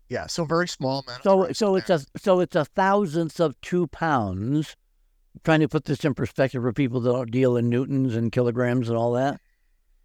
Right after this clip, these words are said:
Speaker 2: So what would that be? A few ounces of thrust, right?
Speaker 1: Yeah, very small amount.
Speaker 2: But,
Speaker 1: Very small.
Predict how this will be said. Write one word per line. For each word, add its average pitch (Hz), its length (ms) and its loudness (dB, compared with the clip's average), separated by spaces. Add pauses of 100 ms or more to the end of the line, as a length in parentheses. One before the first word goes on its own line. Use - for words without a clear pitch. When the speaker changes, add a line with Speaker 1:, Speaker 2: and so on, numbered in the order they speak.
(420)
Speaker 2:
So 180 300 4
what 180 220 2
would 180 120 -2
that 147 240 0
be? 120 160 0
A 101 60 -4
few 170 240 0
ounces 156 420 -2
of 117 120 -4
thrust, - 440 -6
right? 127 260 2 (840)
Speaker 1:
Yeah, 117 420 -6
very 147 240 2
small 113 400 -10
amount. 107 140 -18 (340)
Speaker 2:
But, 226 220 6
Speaker 1:
Very 101 140 -14
small. - 260 -20